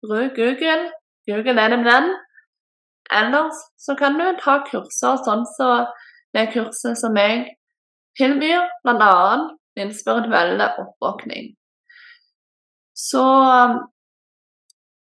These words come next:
sett i gang og bare begynn å meditere, som sagt,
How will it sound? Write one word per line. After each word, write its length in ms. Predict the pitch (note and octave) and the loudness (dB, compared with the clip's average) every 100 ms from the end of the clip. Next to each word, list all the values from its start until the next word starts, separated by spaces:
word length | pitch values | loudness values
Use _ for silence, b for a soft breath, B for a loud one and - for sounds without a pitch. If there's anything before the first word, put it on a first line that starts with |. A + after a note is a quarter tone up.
| - | -16
sett 320 | - C#4 C4+ D4+ | -2 -2 0 0
i 100 | C#4+ | 4
gang 280 | B3 B3+ C#4 | 6 6 6
og 80 | B3+ | 6
bare 540 | G#3+ G3+ A3+ B3 A#3+ A3+ | 4 4 6 6 6 2
begynn 300 | A3+ A#3 B3 | -2 -2 -2
å 60 | |
meditere, 440 | A#3+ A#3+ A#3 A#3 B3 | -2 -2 -2 -2 -2
som 120 | C4+ C4+ | -4 0
sagt, 320 | C#4+ D4+ - | 0 0 -8